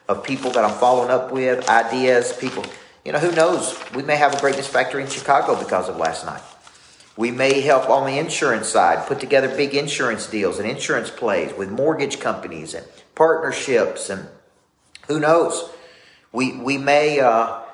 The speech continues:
uh, man, we may get help, help people with their companies, get 'em off the ground and get 'em started and get a piece of equity in those companies. We may connect two people that's incredibly valuable. We don't know. It's just one night,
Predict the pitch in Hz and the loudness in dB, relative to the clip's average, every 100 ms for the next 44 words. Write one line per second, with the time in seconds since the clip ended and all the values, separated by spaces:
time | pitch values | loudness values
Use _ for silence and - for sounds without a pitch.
0 | - _ _ 104 113 120 143 143 139 135 | -20 _ _ -6 -4 0 2 2 0 0
1 | 143 147 151 147 - - 143 - 151 - | 2 2 0 -2 -6 -2 0 2 2 0
2 | - 151 143 139 139 127 - 143 - 127 | 0 -4 0 0 2 0 0 -2 -2 -4
3 | 107 - 139 143 135 135 127 139 143 135 | -6 -2 0 4 4 2 2 2 2 2
4 | 135 127 - 143 117 104 120 117 135 131 | 0 0 2 4 2 0 0 0 -4 -2
5 | - 147 - 143 117 107 101 - 110 - | 0 0 0 -2 0 0 -2 -2 -4 -6
6 | - 82 123 135 139 139 143 143 143 - | -10 -8 -4 0 0 0 0 0 0 -6
7 | 151 156 - 131 131 - 131 135 131 127 | -6 -8 -4 -2 -2 -4 0 0 0 -2
8 | 127 139 165 - 156 170 202 202 170 156 | 2 2 2 -4 -6 -4 -4 2 2 2
9 | 156 185 160 247 - 170 180 180 226 190 | 0 0 0 -4 -2 0 2 2 2 0